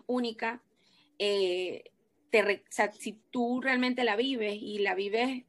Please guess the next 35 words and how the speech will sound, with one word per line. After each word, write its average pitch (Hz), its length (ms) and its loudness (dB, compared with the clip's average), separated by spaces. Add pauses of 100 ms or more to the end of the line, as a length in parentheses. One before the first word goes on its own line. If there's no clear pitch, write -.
presente, 233 640 2
tú 233 200 -4
la 226 140 4
puedes 262 280 -2
recordar, 175 520 -10
tú 196 100 -18
puedes 233 180 -6
recordar 233 540 2 (420)
el 214 160 4
aroma 214 360 4
de 185 80 -2
esa 214 200 -6
persona 208 480 -8
o 208 140 4
el 208 120 2
perfume 202 540 -2
de 185 80 -6
esa 196 220 -10
persona. - 520 -12 (800)
Y 214 360 0
el, 202 320 2
la 202 200 8
textura 240 1000 2
de 214 160 2
la 190 160 -2
piel 220 420 4
o 214 100 -2
quizás 196 500 2
el 220 200 2
abrazo 202 540 4
que 233 100 0
le 185 140 2
diste, 208 580 -6
y 240 200 0
eso 226 360 0